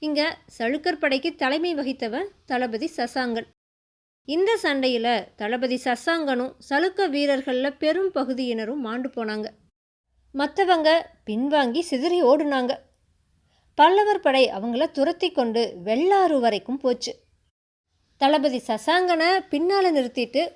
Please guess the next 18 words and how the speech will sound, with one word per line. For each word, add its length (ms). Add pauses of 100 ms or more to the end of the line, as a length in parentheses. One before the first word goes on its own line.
(140)
புலிகேசி 480
சக்கரவர்த்தி 640
முன்னதாகவே 840
வெள்ளாற்றை 580
கடந்து 360
போய்விட்டதா 640 (300)
மாமல்லரும் 720
பரஞ்சோதியும் 800
அறிஞ்சுக்கிட்டாங்க. 640 (1120)
மாமல்லர் 600 (200)
வெள்ளாற்றையும் 680
கடந்து 680
அப்பால 460
புலிகேசியை 720
துரத்தி 380
கொண்டு 240
போகலான்னு 540
விருப்பப்பட்டாரு. 640